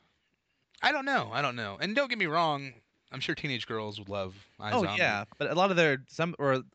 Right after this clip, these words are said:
Speaker 2: from at least what I knew of their old popular stuff, seemed to be primarily for that demographic.
Speaker 1: Mm-hmm. Yeah, I'm not sure. Maybe they, maybe there was a, like a, like a s-, new studio head at some point or something that,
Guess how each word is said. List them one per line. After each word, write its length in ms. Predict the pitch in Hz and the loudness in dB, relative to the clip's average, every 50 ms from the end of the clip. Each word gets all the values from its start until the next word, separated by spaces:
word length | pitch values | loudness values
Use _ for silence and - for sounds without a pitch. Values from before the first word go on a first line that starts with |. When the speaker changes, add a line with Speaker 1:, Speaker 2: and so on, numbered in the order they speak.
| _ 165 156 | _ -12 -6
Speaker 2:
from 180 | - 190 180 - | -4 -2 0 2
at 80 | 170 185 | 4 4
least 180 | 214 - - | 4 4 4
what 100 | 196 190 | 4 4
I 100 | 170 147 | 4 4
knew 440 | 143 143 143 160 180 180 151 131 123 | 2 2 0 2 2 2 2 2 2
of 200 | - 127 127 127 | 0 0 0 0
their 160 | 127 127 - | 0 0 0
old 220 | 131 139 143 131 - | 0 0 0 -2 0
popular 380 | - 143 151 156 139 117 113 | -2 -2 0 0 0 -2 -2
stuff, 340 | - - 120 110 110 110 - - - - - - _ | -2 -2 -2 -2 -2 -2 -6 -12 -20 -20 -20 -20 _
seemed 220 | - - 214 220 208 | -2 0 2 2 2
to 60 | 190 | 4
be 120 | 180 175 | 2 2
primarily 920 | 147 - - - 190 185 175 165 160 160 160 165 165 160 151 135 127 120 110 | 2 0 2 4 6 6 6 4 4 2 4 4 4 4 4 2 2 0 -2
for 120 | - 127 | -2 0
that 200 | 120 120 113 - | 0 0 0 0
demographic. 640 | 123 113 107 101 - - 107 104 101 - 98 87 - - _ _ _ _ _ _ _ _ _ _ _ - 98 | -2 -4 -6 -6 -6 -6 -6 -6 -6 -8 -12 -16 -18 -20 _ _ _ _ _ _ _ _ _ _ _ -18 -14
Speaker 1:
Mm-hmm. 180 | 98 98 101 101 101 _ _ _ _ _ _ _ _ _ _ _ _ _ _ _ _ _ _ _ _ _ _ _ _ _ _ _ _ - | -14 -12 -14 -14 -16 _ _ _ _ _ _ _ _ _ _ _ _ _ _ _ _ _ _ _ _ _ _ _ _ _ _ _ _ -8
Yeah, 120 | - 196 | -4 -4
I'm 80 | 240 233 | -4 -4
not 140 | 240 214 - | -4 -4 -4
sure. 380 | - - 196 151 95 87 101 | -2 0 2 0 0 0 -2
Maybe 220 | 101 127 139 151 156 | -4 -4 -4 -4 -2
they, 240 | 147 151 147 143 131 | 0 2 2 0 0
maybe 220 | 131 135 135 135 | -4 -6 -4 -2
there 160 | 131 131 131 | -2 -2 -2
was 180 | 123 117 110 117 | -2 -4 -4 -2
a, 300 | 117 110 110 107 104 101 98 - _ _ _ _ _ _ _ _ _ _ _ _ _ _ _ _ _ _ _ _ _ _ _ _ - | -2 -2 -2 -2 -4 -6 -10 -16 _ _ _ _ _ _ _ _ _ _ _ _ _ _ _ _ _ _ _ _ _ _ _ _ -12
like 160 | 110 113 101 110 | -12 -6 -4 -4
a, 100 | 98 87 | -4 -4
like 180 | 98 98 - | -6 -6 -6
a 180 | 104 95 92 87 - | -6 -6 -6 -10 -12
s-, 160 | - - - - 117 | -14 -14 -14 -10 -10
new 120 | 117 113 | -8 -8
studio 400 | - - - 110 107 107 110 107 | -8 -6 -4 -4 -2 -2 -4 -4
head 240 | 104 110 107 107 104 | -2 -2 -2 -2 -2
at 80 | 95 - | -4 -6
some 160 | - 107 98 | -8 -8 -8
point 280 | - 110 107 107 107 | -8 -10 -8 -8 -6
or 60 | 104 101 | -6 -6
something 380 | - 107 95 - - 101 101 | -6 -6 -8 -8 -10 -10 -8
that, 220 | 98 98 95 87 | -6 -6 -6 -6